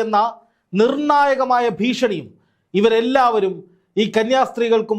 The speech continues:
വൈദികർക്കും നേരെ മുഴക്കിയെന്നും ഇവർ പറയുകയാണ്. ഒന്ന് ആലോചിച്ച് നോക്കുക, കഴിഞ്ഞ ദിവസമാണ്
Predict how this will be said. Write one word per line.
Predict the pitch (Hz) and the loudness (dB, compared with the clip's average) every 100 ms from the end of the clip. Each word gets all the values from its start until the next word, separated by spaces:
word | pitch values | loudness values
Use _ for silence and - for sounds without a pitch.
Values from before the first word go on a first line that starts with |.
| 202 | -2
വൈദികർക്കും | 214 220 240 240 226 220 | -2 -2 -2 -2 -2 -2
നേരെ | 214 208 202 | 2 2 2
മുഴക്കിയെന്നും | 220 254 254 247 190 131 107 _ _ - | 2 0 0 -2 -2 -4 -14 _ _ -4
ഇവർ | 185 180 | -4 -2
പറയുകയാണ്. | 175 160 139 117 95 87 _ _ _ _ _ _ _ 180 | -2 -2 -6 -12 -18 -20 _ _ _ _ _ _ _ 0
ഒന്ന് | 208 | 2
ആലോചിച്ച് | 226 247 202 202 | 2 0 -2 -4
നോക്കുക, | 156 139 135 160 - _ _ _ _ - | -4 -2 -2 -2 -8 _ _ _ _ -2
കഴിഞ്ഞ | 220 269 269 254 | -2 0 0 0
ദിവസമാണ് | 254 254 247 226 | -2 -2 -2 0